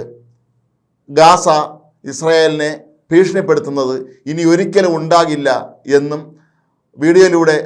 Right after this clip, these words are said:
നൽകിയ സന്ദേശത്തിൽ നെതന്യാഹു പ്രഖ്യാപിച്ചു. കഴിഞ്ഞ ദിവസം ഇസ്രായേൽ ബന്ദികളെ തന്നെ, മൂന്ന് പേരെ ഇസ്രായേൽ സൈന്യം ആളുമാറി വെടിവെച്ച് കൊന്ന സംഭവത്തെ തുടർന്ന്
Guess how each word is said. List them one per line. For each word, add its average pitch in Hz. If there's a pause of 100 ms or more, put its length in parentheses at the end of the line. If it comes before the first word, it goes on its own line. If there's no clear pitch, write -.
നൽകിയ 147
സന്ദേശത്തിൽ 139 (600)
നെതന്യാഹു 127 (140)
പ്രഖ്യാപിച്ചു. 107 (1200)
കഴിഞ്ഞ 196 (180)
ദിവസം 156 (1500)
ഇസ്രായേൽ 202 (100)
ബന്ദികളെ 165
തന്നെ, 135
മൂന്ന് 175
പേരെ 120 (720)
ഇസ്രായേൽ 165
സൈന്യം 135 (680)
ആളുമാറി 151 (180)
വെടിവെച്ച് 151
കൊന്ന 143 (260)
സംഭവത്തെ 135
തുടർന്ന് 107